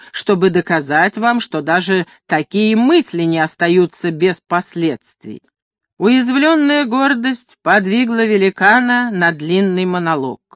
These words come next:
«Так знайте же, мессир, перед вами капитан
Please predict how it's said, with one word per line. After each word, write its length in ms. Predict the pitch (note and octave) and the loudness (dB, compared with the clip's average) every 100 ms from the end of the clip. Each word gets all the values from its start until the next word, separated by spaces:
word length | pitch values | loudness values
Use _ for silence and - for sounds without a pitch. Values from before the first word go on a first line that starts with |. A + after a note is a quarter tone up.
| _ _ _ _ _ _ _ | _ _ _ _ _ _ _
«Так 220 | E3 D#3 | -4 -4
знайте 640 | C3 C3+ D3 G#3 F#3 F#3 | -6 -4 0 0 -2 -4
же, 160 | E3+ F3+ | -4 -2
мессир, 600 | E3+ F3 - D3+ B2 - _ _ _ _ | -2 -4 -6 -6 -6 -10 _ _ _ _
перед 300 | - F3 F#3+ | 0 2 2
вами 340 | F3 G3+ A3+ A3+ | 2 4 4 2
капитан 720 | G#3+ G#3 A3 - F#3 G#3 G#3 | -2 -4 -4 0 0 0 -2